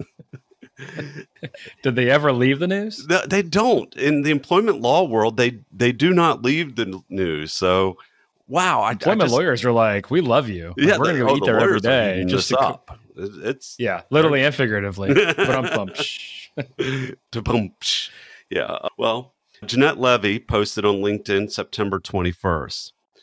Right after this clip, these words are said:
Speaker 1: that Chipotle got settled. Now, this is a settlement, so who knows what the original agreement was, for seven point seven five million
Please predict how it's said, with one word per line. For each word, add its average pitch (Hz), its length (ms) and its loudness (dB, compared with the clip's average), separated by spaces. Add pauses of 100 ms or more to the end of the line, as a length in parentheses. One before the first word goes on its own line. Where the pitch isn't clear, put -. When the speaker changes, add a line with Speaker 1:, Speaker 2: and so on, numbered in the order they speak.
(340)
Speaker 1:
that 92 280 -4 (100)
Chipotle 110 800 -2 (560)
got 92 320 0 (160)
settled. 143 640 0 (160)
Now, 104 140 0
this 160 180 -2
is 123 100 -2
a 90 80 -2
settlement, 82 600 -2
so 98 160 -2
who 127 80 2
knows 127 200 4
what 101 140 -6
the 85 80 -4
original 92 640 0 (200)
agreement 87 440 -4
was, 85 260 0 (180)
for 90 280 -4
seven 135 420 0
point 104 320 -2
seven 110 420 0
five 101 340 2
million 90 760 2